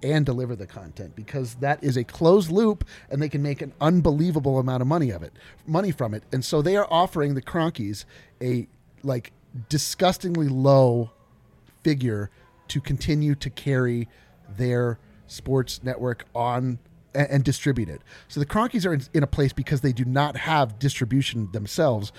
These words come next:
where they are reliant on somebody who's trying to choke them out because they wa-, they themselves want to be the, the, the network that shows the Nuggets and has the Nuggets post game and has all things Nuggets. The Cronkies want to have,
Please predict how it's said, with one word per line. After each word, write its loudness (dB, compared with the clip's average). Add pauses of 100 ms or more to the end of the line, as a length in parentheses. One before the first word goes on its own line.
(180)
where 4
they 8
are 10
reliant 6
on 2
somebody -2
who's 0
trying -2
to 0
choke 2
them 0
out 0 (260)
because -2
they 4
wa-, 0
they 4
themselves 2
want 2
to -4
be 0
the, -4 (140)
the, -2
the -2 (320)
network 0
that -4
shows 2
the 0
Nuggets -4 (240)
and -4
has 0
the -4
Nuggets -4
post -2
game -2 (200)
and -4
has 0
all 2
things -2
Nuggets. -6
The -10
Cronkies -2
want -2
to -2
have, 2